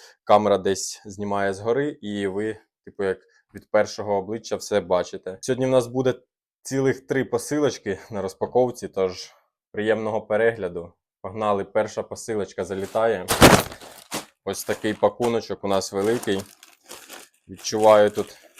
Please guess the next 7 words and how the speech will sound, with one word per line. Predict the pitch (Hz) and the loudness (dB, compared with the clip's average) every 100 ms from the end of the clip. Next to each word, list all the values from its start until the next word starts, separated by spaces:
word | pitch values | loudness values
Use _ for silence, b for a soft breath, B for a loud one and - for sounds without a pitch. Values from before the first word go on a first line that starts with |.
| - _ _ _ - - - - - - | -20 _ _ _ -20 -16 -16 -18 -16 -6
якісь | 101 - 104 - - | -6 -6 -8 -8 -6
речі | 110 127 147 147 139 131 - - | 0 2 0 -2 -6 -6 -12 -10
в | |
нас | 127 120 - | -8 -8 0
є. | 117 | 2
Зараз | 104 110 110 104 - - - | 6 6 6 4 -2 -4 -4
розпаковуємо. | 104 - 110 - 135 123 104 92 95 | -6 -6 -4 0 2 2 0 -2 -10